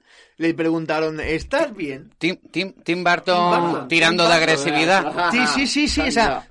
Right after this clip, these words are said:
Speaker 1: Tim Burton tirando de agresividad, que le metí, le metió una patada a una pared y dijeron, "¿Estás bien?". Dice, "No pasa nada, si la bota tiene punta de hierro".
Speaker 3: Ah, ah, como te den las penillas vas a ver.
Speaker 2: Tim
Speaker 1: O sea
Speaker 2: Ba-, Tim Burton a lo mejor se le fue un poco la pinza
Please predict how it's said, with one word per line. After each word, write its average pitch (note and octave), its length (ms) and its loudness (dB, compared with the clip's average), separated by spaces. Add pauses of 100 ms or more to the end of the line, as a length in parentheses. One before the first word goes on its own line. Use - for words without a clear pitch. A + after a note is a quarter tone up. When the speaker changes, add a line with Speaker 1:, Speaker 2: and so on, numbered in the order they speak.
Speaker 1:
Tim C#4+ 260 -2
Burton G#3+ 420 0
tirando A3 380 -2
de C4+ 60 0
agresividad, A3 500 -2
que G3+ 80 -4
le E3 100 0
metí, D#3+ 260 -6
le E3 120 0
metió D#3+ 200 -6
una B3+ 120 -6
patada G#3+ 260 -4
a G3+ 60 -2
una F3 80 -4
pared G3 160 -2
y G3+ 40 -2
dijeron, E3+ 300 -4
"¿Estás A3 320 -4
bien?". A#3+ 160 -6
Dice, D3+ 140 -10
"No F#3 100 -10
pasa F3 220 -8
nada, G#3 140 -6
si F#3+ 120 -8
la C#3+ 100 -2
bota F3 280 -6
tiene F#3 160 -10
punta D#3 300 -8
de C3 120 -2
hierro". D3+ 400 -4
Speaker 3:
Ah, G3 400 -4
ah, D#3 280 -2 (240)
como C#3 180 -8
te C#3+ 100 -10
den F#3+ 140 -2
las F#3+ 140 -4
penillas G#3 560 -4
vas F3 160 -2
a D3 80 -4
ver. A2 260 -8 (320)
Speaker 2:
Tim F3+ 160 -2
Speaker 1:
O G3 40 -4
sea G#3 160 4
Speaker 2:
Ba-, - 120 -8
Tim A3+ 240 -2
Burton A#3 380 2
a G#3+ 80 2
lo G#3 80 0
mejor G3 480 2
se G3 120 -2
le F3+ 80 0
fue F#3 140 -4
un E3+ 80 -6
poco E3+ 160 0
la D#3+ 160 2
pinza D#3+ 540 0